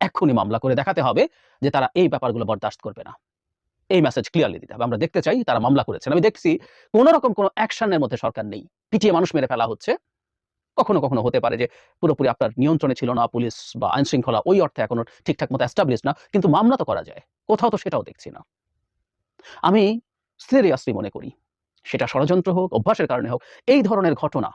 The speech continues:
কাস্টাডিতে মৃত্যুর ঘটনা, নির্যাতনের অভিযোগে, আর ওটা ঘটে, আমরা জানি। এবং এটাও হয়, পুলিশ হয়তো ডাক্তার হিসেবে বলতে পারি, পুলিশ হয়তো যে কোনো মানুষকে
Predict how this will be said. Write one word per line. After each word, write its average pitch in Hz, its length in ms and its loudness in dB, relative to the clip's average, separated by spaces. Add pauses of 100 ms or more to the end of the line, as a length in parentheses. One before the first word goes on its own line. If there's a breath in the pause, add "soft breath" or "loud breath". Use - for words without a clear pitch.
কাস্টাডিতে 151 440 0
মৃত্যুর 156 440 0
ঘটনা, 120 260 -2
নির্যাতনের 139 460 0
অভিযোগে, 123 440 -2 (440)
আর 240 100 2
ওটা 240 120 4
ঘটে, 170 200 0
আমরা 139 160 -2
জানি। 147 160 0 (220)
এবং 226 140 2
এটাও 247 180 2
হয়, 196 200 0 (480)
পুলিশ 262 180 4
হয়তো 220 160 2
ডাক্তার 165 220 0
হিসেবে 170 180 2
বলতে 120 200 0
পারি, 107 160 -6
পুলিশ 196 180 0
হয়তো 185 180 0 (200)
যে - 140 -6
কোনো 175 140 2
মানুষকে 156 480 2